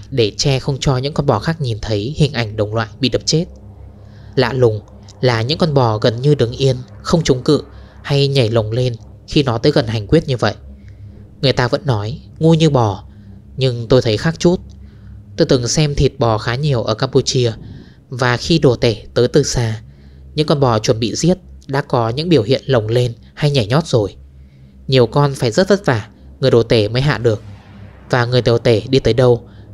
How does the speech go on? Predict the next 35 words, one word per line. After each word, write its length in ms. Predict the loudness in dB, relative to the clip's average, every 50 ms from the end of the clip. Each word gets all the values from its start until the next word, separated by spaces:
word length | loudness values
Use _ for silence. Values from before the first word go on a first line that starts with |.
| -14 -6
gần 240 | -2 -2 -2 0 2
như 140 | 2 4 4
lũ 160 | 4 4 4
bò 360 | 4 4 2 2 0 -4 -8 -8
náo 200 | -6 -2 0 2
loạn 220 | 2 2 2 0 0
tới 100 | -2 -2
đó. 280 | -2 -2 -4 -6 -8 -10 -14 -18 -20 -20 -20 -20 -20 -20 -20 -20 -20 -20 -20 -20 -14 -6
Ngày 160 | -2 0 2 2
đó, 360 | 2 2 2 0 -2 -4 -8 -12 -18 -20 -14 -6
họ 140 | -2 0 2
dùng 200 | 2 0 2 2
chiếc 140 | 0 0 2
dùi 340 | 2 2 2 2 2 0 -4 -10 -20 -20 -20 -14
giống 320 | -4 2 2 2 2 2 0
như 220 | 2 4 4 4
cái 160 | 4 2 2
đục 180 | 2 2 2 2 0 -8 -8 -4
của 100 | -4 -2
thợ 160 | -2 -2 -4
mộc, 200 | -4 -4 -6 -6 -8 -14 -20 -20 -20 -20 -20 -20 -20 -16 -8
rồi 260 | -2 2 4 4 4
đục 160 | 4 2 2 2
vào 120 | 0 0
đầu 200 | 2 2 2 2
những 140 | 2 0 0
con 160 | -2 0 0
bò, 300 | 0 0 0 0 -4 -6 -14 -20 -20 -20 -20 -20 -20 -14 -6
và 220 | -2 -2 -2 0
cầm 300 | 0 0 -2 -2 -2 -2
chiếc 160 | 0 0 2 2
đục 140 | 2 0 0
vật 160 | -2 -4 0
nghiêng 200 | 0 -2 -2 0
ra 320 | 0 0 0 0 -2 -4